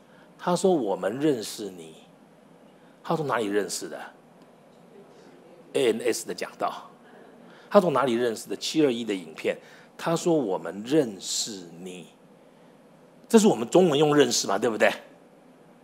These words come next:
这样听得懂吗？啊，这是我们中文的认识。那什么是接待呢？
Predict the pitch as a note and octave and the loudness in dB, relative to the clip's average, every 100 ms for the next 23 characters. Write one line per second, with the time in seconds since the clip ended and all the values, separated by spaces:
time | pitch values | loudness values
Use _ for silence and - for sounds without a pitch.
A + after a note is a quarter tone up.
0 | - - - - D#3+ D#3+ C3+ G#2+ G#2+ A#2 | -20 -20 -10 0 4 4 4 2 0 -2
1 | - - - - - - - - C3+ F#2 | -6 -20 -20 -20 -20 -14 -14 -6 -4 -4
2 | A#2+ A2 F2+ F#2 F2+ E2 - - - - | -4 -4 -4 -4 -4 -8 -12 -12 -20 -20
3 | - - - B3+ G3 - - F#3 A#3 B3+ | -20 -20 0 6 6 4 2 4 6 4
4 | - B3+ B3+ - F#3 C3+ B2 | 6 6 8 8 6 4 0